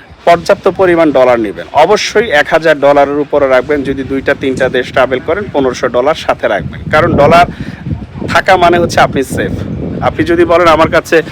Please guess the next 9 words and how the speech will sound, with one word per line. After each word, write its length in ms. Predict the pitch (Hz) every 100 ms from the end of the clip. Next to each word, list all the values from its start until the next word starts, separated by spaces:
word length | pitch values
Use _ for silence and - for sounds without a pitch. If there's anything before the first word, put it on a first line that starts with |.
| - -
হাজারটা 420 | - 151 165 156
ক্রেডিট 340 | 147 151 139 135
কার্ড 220 | 131 101
আছে", 200 | 98 107
সেগুলো 360 | - 170 180 180
আসলে 260 | - 180
আমাদের 560 | 127 143 180 202 226 208
যে, 240 | 196 196 - - - -
আহ, 160 | 139